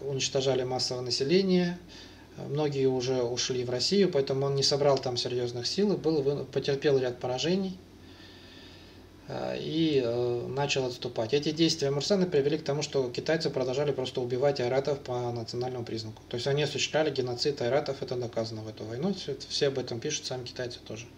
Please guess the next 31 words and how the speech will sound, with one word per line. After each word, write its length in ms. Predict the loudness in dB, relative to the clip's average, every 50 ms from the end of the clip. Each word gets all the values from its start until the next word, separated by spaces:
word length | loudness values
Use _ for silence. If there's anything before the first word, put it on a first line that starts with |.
| -20 -20 -20 -20 -20 -20 -20 -20 -20 -20 -20 -20 -20 -16 -4 0
Айраты 300 | 2 4 4 4 4 2
бежали 400 | 0 0 2 4 4 4 4 2
на 180 | 2 0 -2
российскую 400 | -2 -2 -2 -4 -4 -6 -6 -10
территорию. 460 | -8 -6 -6 -6 -6 -8 -10 -10 -12 -16 -18 -20 -20 -20 -20 -20 -20 -20 -20 -20 -20 -20 -20 -20 -18 -16 -16 -16 -16 -16 -18 -18 -20 -16 -4 4
Ну 160 | 6 8 10
вот 240 | 10 10 10 8 6
после 300 | 2 4 4 6 6 6
вот 100 | 6 6
этих 220 | 4 4 4 2 4
всех 200 | 4 2 2 2
поражений, 680 | 2 2 2 4 4 6 6 6 6 6 4 4 2 0
двадцать 380 | 0 2 2 2 2 2 0
восьмого 440 | 0 0 0 0 0 0 2 2 4
июля 240 | 4 4 4 4 2
тысяча 300 | 2 2 0 0 0 -2
семьсот 340 | -2 -4 -2 -2 -2 -2 -2
пятьдесят 280 | -2 0 0 0 0
седьмого 340 | -2 -2 -2 -2 -2 -2 -2
года, 260 | 0 0 2 2 2
вот 140 | 0 0 -2
почему 280 | -2 -4 -2 -2 -2 -2
я 100 | -2 -4
с 60 | -6
пятьдесят 300 | -8 -6 -6 -4 -2 -2
седьмым 240 | -2 -2 -2 -2 -2
годом 260 | -2 -2 -4 -4 -4
связываю, 480 | -2 2 4 4 4 4 4 4 4
это 140 | 4 2 0
ключевой 500 | -6 -6 -6 -4 -2 -2 -2 -2 -2 -2
год, 280 | 0 0 0 0 -2